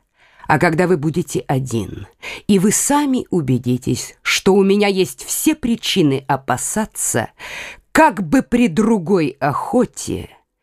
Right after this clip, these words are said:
ваше волнение не проявилось по-другому, ведь ни от чего не чешутся так руки, как от волнения.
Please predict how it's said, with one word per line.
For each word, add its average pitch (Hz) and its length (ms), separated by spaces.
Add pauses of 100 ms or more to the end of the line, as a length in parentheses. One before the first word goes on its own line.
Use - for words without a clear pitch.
(280)
ваше 175 500
волнение 170 840
не 170 160
проявилось 175 680
по-другому, 135 1000 (300)
ведь 170 260
ни 160 120
от 160 140
чего 233 380
не 214 160
чешутся - 560
так - 300
руки, 196 400
как - 320
от - 160
волнения. 110 880